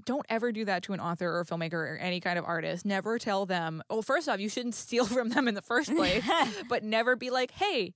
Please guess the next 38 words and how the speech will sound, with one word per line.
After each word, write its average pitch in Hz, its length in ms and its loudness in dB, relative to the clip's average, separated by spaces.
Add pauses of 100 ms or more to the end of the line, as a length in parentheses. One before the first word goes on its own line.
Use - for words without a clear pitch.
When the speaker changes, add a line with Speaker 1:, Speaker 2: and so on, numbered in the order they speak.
Speaker 1:
I 269 80 2
stole 285 240 2
your 277 140 0
movie." 277 340 0
Speaker 2:
Yeah. 214 320 2 (360)
Yeah, 202 260 2
or, 269 320 4
like, 226 220 -2
if 202 80 -6
you 254 140 0
did 254 200 0
later, 226 320 -2 (320)
yeah, 285 160 0
buy 240 240 0
them 359 100 -6
a 370 60 -6
cup 302 140 -4
of 302 80 -6
coffee. - 440 -6
You 254 200 -2
know, 277 140 4
like, 466 160 4
Speaker 1:
Yeah. 269 60 2
Speaker 2:
when 262 120 0
you 285 80 0
see 277 180 -2
them 359 200 -2
at 349 60 0
an 330 120 0
event, 254 320 0
bring 320 160 0
a 381 40 -4
cup 349 200 -2
of 277 60 -10
coffee 302 280 -2
and 233 80 -6
be 240 100 -4
like, 214 200 -2